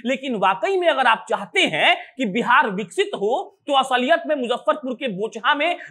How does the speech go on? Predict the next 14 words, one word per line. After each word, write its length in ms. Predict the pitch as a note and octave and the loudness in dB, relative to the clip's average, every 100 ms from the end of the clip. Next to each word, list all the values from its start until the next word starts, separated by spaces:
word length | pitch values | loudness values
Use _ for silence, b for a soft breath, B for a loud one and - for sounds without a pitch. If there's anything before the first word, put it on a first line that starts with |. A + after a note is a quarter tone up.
| D#3+ | -6
घूमिए, 720 | F3+ C#4 E4 D#4+ E3 - _ b - | 0 2 4 4 2 -2 _ b 0
अपने 280 | B3+ C4+ | 2 2
विधायकों 540 | A3+ G#3 F3+ A#3 B3 F4+ | -2 -2 2 0 0 -4
को 160 | F4+ G#3 | 0 0
बोलिए 540 | A3+ F4+ C#4 E3+ B3+ F4+ | 2 4 4 4 2 0
कि 180 | B D4+ | B -6
कैंपेनिंग 640 | G#3 C#4+ C4+ - D4 F4+ C4+ | -2 -2 -2 -4 -2 -2 -2
छोड़कर 520 | - F4+ D4+ A3 D4+ - G#3+ | 2 2 4 4 2 0 -6
लोगों 320 | A#3 C4 D4+ | -2 0 -2
का 140 | D4 A#3+ | 0 0
दर्द 280 | F3 C#4+ A#3+ | 2 0 0
पूछना 420 | - A3+ A3+ C4 | -6 -10 -4 -4
शुरू 240 | B3+ D#4+ F4 | -2 -2 0
करें 360 | A3 E3 A#3+ | 2 0 0